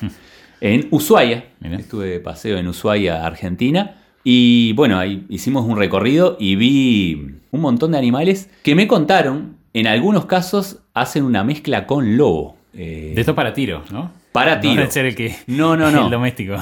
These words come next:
Speaker 2: No, justamente, esa fue la otra cosa que me llamó la atención.
Speaker 1: <laughs>
Speaker 2: No son tan lindos como, como los que ten-, vemos en la foto como
Speaker 1: Mm.
Speaker 2: husky siberiano, que
Speaker 1: Sí.
Speaker 2: son divinos para, bueno,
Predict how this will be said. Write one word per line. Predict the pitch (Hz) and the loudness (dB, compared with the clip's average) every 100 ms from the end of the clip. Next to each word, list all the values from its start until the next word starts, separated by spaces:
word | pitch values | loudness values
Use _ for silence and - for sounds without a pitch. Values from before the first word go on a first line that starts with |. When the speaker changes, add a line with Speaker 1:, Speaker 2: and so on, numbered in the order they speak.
| 85 151 | -6 0
Speaker 2:
No, | 190 190 | 2 4
justamente, | 170 202 202 190 202 175 160 | 2 2 4 4 4 4 2
esa | 185 196 | 4 2
fue | 208 | 4
la | 190 180 | 4 4
otra | 185 160 | 2 0
cosa | 170 180 | 0 0
que | 156 | 0
me | 131 123 | 0 0
llamó | 135 151 | -2 0
la | |
atención. | 123 110 131 170 - - | -2 -2 -2 -2 -4 -2
Speaker 1:
<laughs> | |
Speaker 2:
No | 139 165 | 0 2
son | 196 196 | 2 2
tan | 170 127 123 | 2 2 2
lindos | 131 127 123 107 104 107 - | 2 2 0 0 0 -4 -12
como, | - 85 82 80 76 73 76 - 143 | -8 -6 -6 -6 -10 -12 -16 -12 -8
como | 80 80 | -6 -6
los | 78 | -6
que | 80 | -8
ten-, | 80 80 | -6 -4
vemos | 82 85 82 | -2 -2 -2
en | 82 | -4
la | 78 | -6
foto | - 87 82 | -6 -4 -2
como | 87 | -2
Speaker 1:
Mm. | - | -4
Speaker 2:
husky | 120 - 78 | -6 -6 -8
siberiano, | - 82 76 76 82 82 87 76 | -8 -6 -4 -2 -2 -2 -4 -6
que | 95 | -6
Speaker 1:
Sí. | |
Speaker 2:
son | 87 78 78 | -8 -10 -10
divinos | 76 78 78 76 | -8 -8 -10 -12
para, | 82 82 87 | -14 -14 -14
bueno, | 98 | -16